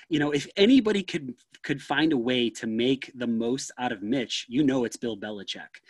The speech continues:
Um, you know, I don't know necessarily that they're gonna bring him in for starter money, 'cause that's not what they do, but to bring him in on a one-year prove-it deal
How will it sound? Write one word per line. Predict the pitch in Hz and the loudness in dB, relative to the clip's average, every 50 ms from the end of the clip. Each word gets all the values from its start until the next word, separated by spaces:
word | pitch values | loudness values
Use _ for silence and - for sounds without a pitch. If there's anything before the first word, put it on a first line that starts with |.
| - - - - - - | -20 -20 -20 -18 -10 -4
Um, | 131 123 120 120 120 120 117 120 - - | -2 0 0 2 2 2 2 0 -2 0
you | 156 147 | 0 0
know, | 131 120 127 - | 0 0 0 0
I | 170 | 0
don't | 202 208 180 160 | 0 0 2 2
know | 165 160 | 2 4
necessarily | 160 151 151 143 147 147 131 - 151 143 139 131 | 4 4 2 2 -2 -4 -4 -2 -2 0 0 -2
that | 113 127 117 | -2 -4 -4
they're | 123 139 | -4 -2
gonna | 123 131 127 | 0 0 -2
bring | 117 - 131 139 135 | -2 0 2 2 2
him | 120 131 131 | 2 4 2
in | 127 131 | 2 2
for | - 123 | 0 -2
starter | 113 - - 135 123 117 117 | -4 -4 -4 -4 -4 -4 -4
money, | 107 107 107 120 127 170 | -6 -6 -2 0 0 0
'cause | - - 120 | 0 -2 -4
that's | - 123 113 - | -4 -4 -2 -2
not | 131 120 120 | -4 -4 -4
what | 117 117 - | -6 -8 -4
they | - 117 110 | -2 -2 -2
do, | 101 98 107 104 107 131 175 240 240 - - - - - - | -2 -2 -4 -4 -2 -2 -2 -2 -4 -10 -14 -18 -16 -12 -4
but | - 139 - | -4 -4 -4
to | - | -4
bring | 139 120 135 139 156 170 | -6 2 4 4 4 4
him | 170 147 131 | 2 0 0
in | 135 143 160 - | 0 0 0 0
on | 139 127 | 0 0
a | 120 | 0
one-year | 117 110 113 127 135 139 135 135 135 123 | 0 0 2 2 2 4 4 2 2 0
prove-it | - - - 127 139 147 143 123 104 | -2 -6 -2 -2 0 2 0 0 0
deal | - 117 113 127 165 208 254 269 | -2 -2 -2 -2 -2 -2 -4 -6